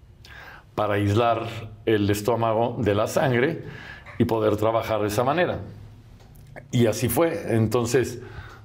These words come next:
tuvieron que ligar el, el esófago varias ligas, revisar qué es lo que pasa. Había una herida en el estómago muy fuerte, la cual pegaron con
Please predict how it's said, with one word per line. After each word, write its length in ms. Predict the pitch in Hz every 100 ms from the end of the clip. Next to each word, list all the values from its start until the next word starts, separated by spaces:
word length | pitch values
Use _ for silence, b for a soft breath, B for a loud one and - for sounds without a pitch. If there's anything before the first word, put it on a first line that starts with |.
| -
tuvieron 380 | 113 139 147 -
que 540 | 147 151 156 156 - - - - -
ligar 680 | 117 117 120 123 131 131 - B B B B -
el, 220 | 98 101 - -
el 160 | 98
esófago 400 | 98 120 117 120
varias 320 | 113 117 117 107
ligas, 480 | 127 147 185 - B B B B B -
revisar 680 | 127 113 110 - 143 139 143
qué 120 | 143
es 60 | 127
lo 100 | 127
que 100 | 120
pasa. 240 | 135 135
Había 120 | 123 123
una 180 | 127
herida 320 | 120 113 117 123
en 100 | 113
el 120 | 98
estómago 560 | 98 - 123 120 113
muy 260 | 110 123 120
fuerte, 600 | 120 113 107 - 120 - B B B B B B B -
la 160 | 123 110
cual 220 | 135 135
pegaron 480 | 139 131 135 139 127
con 500 | 110 107 101 98